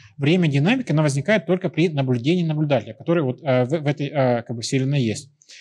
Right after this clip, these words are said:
Как только этот наблюдатель теряет разумность, ну, Вселенная исчезает, раз нет наблюдателя.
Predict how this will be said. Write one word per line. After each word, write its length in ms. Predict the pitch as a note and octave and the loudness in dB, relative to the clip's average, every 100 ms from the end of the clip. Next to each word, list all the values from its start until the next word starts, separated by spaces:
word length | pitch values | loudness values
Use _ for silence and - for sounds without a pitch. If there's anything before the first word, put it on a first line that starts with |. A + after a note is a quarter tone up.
| - - - | -20 -10 -2
Как 160 | G3 | 0
только 240 | - A3+ F#3+ | 0 0 0
этот 120 | F#3 | 0
наблюдатель 500 | E3+ D3+ F#3 E3+ D#3+ - D#3+ | 0 2 0 -2 -10 -16 -6
теряет 400 | D#3 D3 F3+ D#3+ | 0 2 2 2
разумность, 680 | D3 B2+ C3+ D#3+ D3+ - - _ _ _ _ _ _ _ _ _ | 0 2 0 0 -2 -8 -18 _ _ _ _ _ _ _ _ _
ну, 280 | B2 A2 C3 | -16 -12 -10
Вселенная 340 | C#3+ C3 A#2 A2+ | -6 -4 -4 -6
исчезает, 460 | G#3+ G3 F3+ - - _ B2 | -4 0 0 -2 -8 _ -16
раз 200 | A#2+ A#2+ F3 | -10 -10 -6
нет 300 | C#3+ D3 D3+ | -2 -2 -2
наблюдателя. 680 | C3+ C3 A#2+ - A2 A2+ | -4 -2 -2 -4 -16 -20